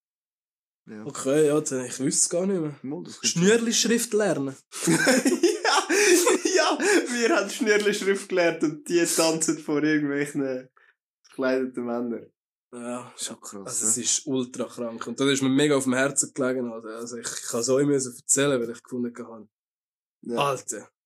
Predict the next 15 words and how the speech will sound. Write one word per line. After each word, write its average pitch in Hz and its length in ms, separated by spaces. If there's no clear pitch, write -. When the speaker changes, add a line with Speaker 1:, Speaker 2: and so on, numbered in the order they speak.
Speaker 2:
die 165 60
Freundin 180 220
kann 147 120
es 135 80
mittlerweile 139 440
auch 139 40
nicht 143 100
mehr 143 100
hören. 139 140
Speaker 3:
Gut, 160 320
glaube 113 340
ich. - 60
Speaker 2:
Was 151 180
ich 147 100
verstehe. 160 640